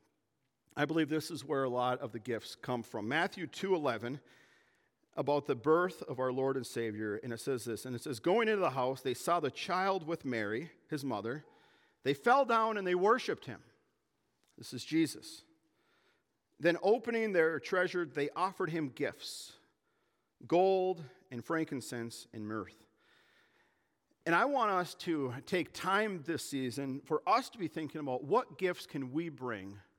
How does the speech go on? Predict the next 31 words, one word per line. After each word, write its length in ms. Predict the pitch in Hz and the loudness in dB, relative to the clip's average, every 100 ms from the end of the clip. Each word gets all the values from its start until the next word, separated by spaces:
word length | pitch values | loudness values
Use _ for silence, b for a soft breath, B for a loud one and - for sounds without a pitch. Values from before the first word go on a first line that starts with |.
| _ _ _ _ | _ _ _ _
to 100 | 139 | -6
the 60 | 120 | -4
Lord. 380 | 101 78 - - _ _ _ _ _ | -6 -10 -14 -20 _ _ _ _ _
And 120 | 165 | 0
maybe 220 | 196 269 254 | 4 4 2
you 220 | 226 220 | 2 2
have 200 | 196 165 | 0 2
never 500 | 233 185 202 190 185 | 2 2 2 2 2
really 440 | 175 185 190 180 | 0 0 2 0
thought 380 | - 180 170 190 | 0 2 4 4
about 400 | 165 165 160 135 | 4 2 2 0
this 200 | 156 - 151 | -2 -2 -4
aspect 560 | 156 - - 143 143 | -4 -4 -4 -4 -4
of 140 | 143 127 | -10 -2
life 420 | 151 156 156 - b b b - | 0 0 -4 -16 b b b -4
before. 520 | 151 311 269 - 127 | -2 4 4 4 -4
And 300 | 156 143 143 | -4 0 0
in 120 | 156 170 | 0 0
the 80 | |
midst 220 | 175 185 180 | 0 0 -2
of 80 | |
your 80 | 147 | -2
Christmas 400 | - 226 - 202 | 0 -2 0 -6
shopping 640 | - 196 196 - 208 185 B B B | -4 0 0 0 -6 -8 B B B
and 120 | 139 | -2
thinking 340 | 180 175 165 131 | -2 0 0 0
about 340 | 117 214 214 | 4 4 4
Christmas 460 | 202 196 190 165 135 | -4 -4 -4 -6 -4
and 120 | 117 | 2
buying 360 | 190 214 202 | 4 6 2
gifts, 300 | 196 196 - | 0 -2 -2